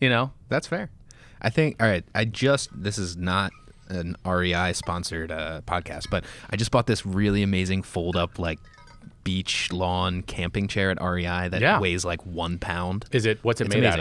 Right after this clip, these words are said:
Speaker 1: of?
Speaker 2: It's, it has, like, uh, metal rods that all fit into each other, and then the back is, like, this mesh
Speaker 1: Yeah.
Speaker 2: thing that, it's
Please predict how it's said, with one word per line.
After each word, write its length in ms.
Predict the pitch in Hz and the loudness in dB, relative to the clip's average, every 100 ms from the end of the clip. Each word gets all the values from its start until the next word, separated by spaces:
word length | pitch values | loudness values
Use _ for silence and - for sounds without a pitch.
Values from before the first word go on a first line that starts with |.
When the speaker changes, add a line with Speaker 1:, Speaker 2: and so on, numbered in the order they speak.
| 78 | -4
Speaker 1:
of? 100 | - | -8
Speaker 2:
It's, 260 | 95 101 - | -4 -4 -4
it 120 | 104 | -2
has, 260 | 110 104 101 | 2 2 2
like, 280 | 95 92 82 | 2 2 0
uh, 440 | 90 90 87 85 - | 0 2 2 0 0
metal 320 | 95 110 107 | 2 4 4
rods 340 | 101 90 95 | 6 6 4
that 100 | 98 | 0
all 280 | 90 87 87 | 0 0 -2
fit 160 | - 92 | -4 -2
into 140 | 90 | -2
each 100 | 87 | -2
other, 140 | 92 87 | -2 -2
and 100 | 85 | -2
then 80 | 85 | -4
the 80 | 82 | -4
back 340 | 85 85 87 | 0 0 0
is, 120 | 90 | -6
like, 140 | 87 82 | -8 -8
this 160 | 85 92 | -10 -10
mesh 560 | 87 85 85 - - - | -6 -6 -4 -6 -8 0
Speaker 1:
Yeah. 180 | 110 - - | 0 0 -2
Speaker 2:
thing 180 | 92 | -2
that, 140 | 87 - | -2 -4
it's 180 | 104 | -6